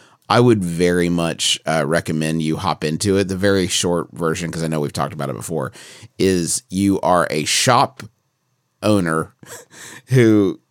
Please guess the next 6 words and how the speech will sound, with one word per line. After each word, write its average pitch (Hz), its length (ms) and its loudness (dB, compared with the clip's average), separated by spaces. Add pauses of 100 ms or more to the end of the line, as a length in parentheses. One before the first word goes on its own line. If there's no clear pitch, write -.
(320)
ventures 123 760 2
at 104 140 0
night 110 560 0
into 110 560 2
a 87 120 -2
dungeon, 95 680 0